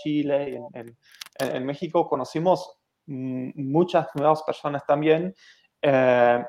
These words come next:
y ahí lo que, lo que se siente es como hay un interés genui-, genuino de, de, de compartir como información. O sea, ahí veo que es una comunidad de la misma manera en, con la, la comunidad de, de People Experience, como de, de, de profesionales apasionados. Si ahí hablamos de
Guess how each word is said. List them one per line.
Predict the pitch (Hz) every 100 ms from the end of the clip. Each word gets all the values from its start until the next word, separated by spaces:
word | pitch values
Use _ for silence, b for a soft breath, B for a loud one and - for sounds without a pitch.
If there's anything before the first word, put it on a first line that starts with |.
| -
y | 156 135
ahí | 135 160 160
lo | 135 135
que, | 151
lo | 143
que | 135
se | 143 135
siente | 151 160
es | 160
como | 156 135
hay | 135
un | 135
interés | 131 127 160 -
genui-, | 147 151 151 151
genuino | _ - 131 147 160 220
de, | 175 131
de, | 127 123
de | 131 120
compartir | 131 120 127 - 165 165
como | 127 123
información. | 123 - 127 120 131 131
O |
sea, | - 139 -
ahí | 139
veo | 151 143 156 160
que | 135 127 - _ _ _
es | 151
una | 151 131
comunidad | - 139 131 160 156
de | 151 127
la | 127
misma | 147 151
manera | 143 143 151 147
en, | - 131 - - _
con | _ 139 131
la, | 127 -
la | - 131
comunidad | 139 139 139
de, | 131
de | 127
People | 123 139 131
Experience, | - - 156 175
como | - 143
de, | 131
de, | 131 127 123 B B _
de | 139
profesionales | - 139 - - 147 180 180 -
apasionados. | - 135 - 135 127 - - _
Si | -
ahí | 139 160
hablamos | 160 151 175 143
de | 139 127